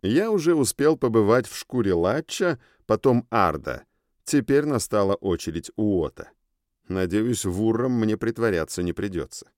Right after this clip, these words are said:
Я с удовольствием стянул с себя грязные и вонючие шмотки Арда. Зародилась надежда, что если я не буду их носить, то и сон Люча не сбудется.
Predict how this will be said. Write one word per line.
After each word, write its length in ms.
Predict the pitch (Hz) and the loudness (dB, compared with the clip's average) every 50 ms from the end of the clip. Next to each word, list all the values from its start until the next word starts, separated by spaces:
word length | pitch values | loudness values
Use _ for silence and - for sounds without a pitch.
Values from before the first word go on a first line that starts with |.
| _ _ _ _ _ _ _ _ _ _ _ _ - | _ _ _ _ _ _ _ _ _ _ _ _ 0
Я 240 | 98 110 110 101 | 2 4 4 4
с 100 | 87 - | 4 0
удовольствием 640 | 104 98 101 101 104 101 87 - - 95 95 92 85 | 0 2 4 4 4 4 2 0 -2 -2 -2 -2 -2
стянул 420 | 78 - - - 104 101 98 90 85 | -4 -6 -6 -4 -2 -2 0 -2 -4
с 60 | - | -4
себя 240 | - 95 92 95 87 | -4 -2 0 0 0
грязные 560 | 76 85 95 107 107 101 87 87 92 92 92 | 0 0 2 2 2 2 0 0 -2 -2 -2
и 80 | 92 | -2
вонючие 460 | 95 87 95 101 107 104 - - 95 87 | -2 -2 -2 -2 -2 -4 -4 -6 -8 -8
шмотки 460 | - - 104 101 98 92 - - 101 | -8 -6 -4 -4 -4 -6 -6 -8 -8
Арда. 500 | - - 101 101 82 76 67 65 - - _ _ _ _ _ _ _ _ _ | -6 -2 -2 -2 0 -2 -4 -8 -10 -10 _ _ _ _ _ _ _ _ _
Зародилась 580 | _ 87 98 104 101 95 92 104 101 98 - - | _ 0 2 4 4 4 2 2 2 2 0 -2
надежда, 520 | 104 107 113 160 175 165 147 160 123 - - _ _ _ _ _ _ | -4 -4 -2 -2 -2 0 0 0 -2 -2 -4 _ _ _ _ _ _
что 200 | _ - - 139 | _ -8 -4 -2
если 340 | 147 160 160 123 - 123 131 | 0 0 0 0 -2 -2 0
я 140 | 127 131 131 | 0 2 2
не 120 | 127 120 | 2 0
буду 320 | 113 113 139 139 123 127 123 | 0 0 -2 -2 -2 -2 -4
их 140 | 110 - | -2 -2
носить, 500 | 117 110 107 101 - - 143 127 - - - | -2 -2 -2 -2 -2 -4 -6 -6 -8 -10 -6
то 200 | - 107 107 107 | -2 -2 0 0
и 120 | 107 110 | 0 -2
сон 360 | 104 - - 120 123 123 120 | -4 -4 -4 -4 -4 -4 -4
Люча 340 | 120 131 151 151 - - 80 | -2 -2 -2 -2 -4 -6 -8
не 100 | 76 76 | -8 -8
сбудется. 540 | 71 71 71 76 71 - - - - - - | -8 -8 -8 -8 -8 -10 -12 -16 -16 -18 -18